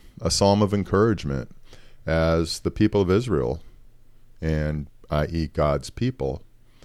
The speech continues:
are being oppressed by wealthy people, powerful people. And in s-, this, and <clears throat> so the E S V, um, Global Study Bible notes, "In such a situation, it would be easy to despair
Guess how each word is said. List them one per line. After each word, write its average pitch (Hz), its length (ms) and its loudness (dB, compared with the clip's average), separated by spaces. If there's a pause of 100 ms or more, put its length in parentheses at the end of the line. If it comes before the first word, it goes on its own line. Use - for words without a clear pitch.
(360)
are 104 160 6
being 117 300 2
oppressed 117 420 4
by 95 80 4
wealthy 92 400 4
people, 69 480 -6 (160)
powerful 98 460 2
people. 60 500 -8 (960)
And 85 380 2
in 82 100 -2
s-, - 380 -8 (100)
this, 107 220 4
and 85 420 0 (220)
<clears throat> 113 240 2
so 104 200 6
the 90 160 2
E 110 140 6
S - 160 4
V, 98 300 2 (760)
um, 78 320 -6
Global 90 320 2
Study 95 300 2
Bible 82 420 2 (260)
notes, 82 460 -2 (1000)
"In 101 140 0
such 123 240 4
a 127 60 2
situation, 113 640 4
it 98 40 2
would 92 120 0
be 92 180 0
easy 104 320 2
to - 140 -4
despair 87 760 0